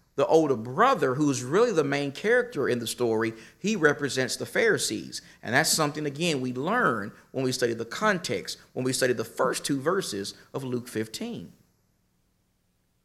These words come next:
Always ask yourself, what do the characters and the symbols represent? And then the main question, what's the meaning of the parable? What does it mean? What application can I make from it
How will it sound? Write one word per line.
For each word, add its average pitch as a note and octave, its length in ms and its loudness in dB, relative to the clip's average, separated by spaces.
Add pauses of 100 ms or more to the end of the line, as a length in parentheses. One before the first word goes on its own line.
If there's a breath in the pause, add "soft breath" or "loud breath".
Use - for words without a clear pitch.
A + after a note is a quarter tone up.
(280)
Always G3 300 -2
ask G#3+ 320 -2
yourself, G#2 320 -2
what C#3+ 220 -2
do G#3+ 60 -8
the G#3+ 100 -4
characters D#3 680 -2 (260 soft breath)
and C3+ 180 -6
the B2+ 60 -6
symbols F#3+ 460 -2
represent? C3 680 -4
And B2 160 -4
then C#3+ 340 0 (380 loud breath)
the C#3+ 80 -2
main F#3 240 0
question, D3+ 380 -2
what's G#3+ 180 0
the G#3 80 -2
meaning A3 240 -2
of G#3+ 60 -4
the G#3 60 -2
parable? G3+ 460 -4 (2000)
What F3 160 2
does A3+ 160 2
it G#3+ 120 -2
mean? E3+ 400 -4 (1500)
What E3+ 100 4
application G#3+ 800 0
can C#3+ 120 -2
I D3 100 0
make E3+ 300 -2
from G#2+ 320 -8
it - 120 -16